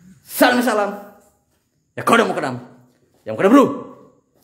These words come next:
Ya mau kodam jin. Ada sekelibatan.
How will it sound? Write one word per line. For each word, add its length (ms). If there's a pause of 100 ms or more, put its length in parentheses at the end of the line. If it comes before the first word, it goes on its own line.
(560)
Ya 80
mau 80
kodam 240
jin. 480 (400)
Ada 160
sekelibatan. 880